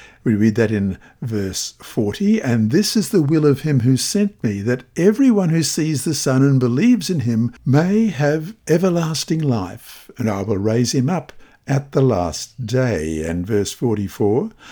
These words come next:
"No one can come to me unless the Father who sent me draws him, and I will raise him up at the last day." And verse fifty-four, "Whoever eats my flesh and drinks my blood has eternal life,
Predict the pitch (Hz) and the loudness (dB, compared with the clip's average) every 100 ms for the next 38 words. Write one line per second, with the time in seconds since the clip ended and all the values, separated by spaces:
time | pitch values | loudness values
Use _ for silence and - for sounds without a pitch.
0 | - - 113 147 117 110 117 107 - 123 | -6 0 4 6 4 4 2 0 2 2
1 | 120 107 123 131 113 120 - 117 - 123 | 2 4 4 4 4 0 0 -2 0 0
2 | 131 117 104 117 - - 170 185 - - | 0 0 0 0 -2 -4 -2 -2 -2 -4
3 | 107 107 98 123 160 175 139 - 107 87 | -2 -2 0 0 0 0 -4 -2 -2 -2
4 | 80 - - - 139 135 139 156 156 147 | -8 -14 -18 -2 0 2 2 2 2 2
5 | 120 131 175 202 - 196 170 165 - - | 2 2 2 0 0 -2 -2 -4 -8 -16
6 | - - _ - 147 101 - _ _ _ | -20 -20 _ -4 -4 -4 -8 _ _ _
7 | 135 127 113 95 73 - - - _ - | -4 -2 -2 -4 -6 -12 -16 -20 _ -12
8 | 135 135 113 107 87 101 113 - _ _ | -8 -4 -4 -4 -10 -14 -18 -20 _ _
9 | - 120 98 95 98 95 - - 139 - | -2 0 0 -2 -6 -8 -6 -4 -4 -4
10 | 131 196 220 247 240 - 135 120 117 127 | -4 -2 0 0 -2 -2 2 4 2 2
11 | 123 147 - 143 147 143 165 151 160 180 | 2 0 -2 0 0 0 2 0 0 -2
12 | 156 139 170 - 180 175 139 113 90 85 | -2 -2 -4 -2 -2 -2 -2 -2 -4 -4
13 | 107 104 104 - 117 113 127 120 92 - | -4 -2 -4 -2 0 2 0 0 -4 -8
14 | - - | -14 -20